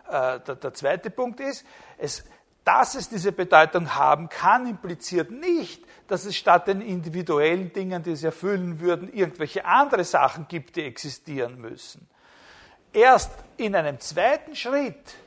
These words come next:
in einer eben ein bisschen komplizierteren Konstruktion,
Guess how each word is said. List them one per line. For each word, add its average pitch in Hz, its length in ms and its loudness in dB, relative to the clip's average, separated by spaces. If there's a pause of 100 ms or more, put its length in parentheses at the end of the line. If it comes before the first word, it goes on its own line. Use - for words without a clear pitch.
(180)
in 160 120 -6
einer 156 260 2 (280)
eben 190 240 2
ein 185 100 -2
bisschen 226 320 -8
komplizierteren 214 760 -2
Konstruktion, 160 1000 2